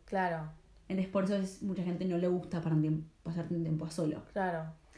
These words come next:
Speaker 2: También pasa que por ahí como estás solo, pensás más.
Speaker 1: Mm.
Speaker 2: Entonces como que tus senti-, tus sentimientos y tus pensamientos como que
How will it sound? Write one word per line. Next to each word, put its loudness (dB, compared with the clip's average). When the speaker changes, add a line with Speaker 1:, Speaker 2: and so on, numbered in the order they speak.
Speaker 2:
También 2
pasa 2
que -2
por 0
ahí -2
como 0
estás -4
solo, 2
pensás 0
más. 0
Speaker 1:
Mm. -2
Speaker 2:
Entonces 2
como 4
que 0
tus -2
senti-, 0
tus -20
sentimientos 0
y -6
tus -14
pensamientos 2
como -2
que -8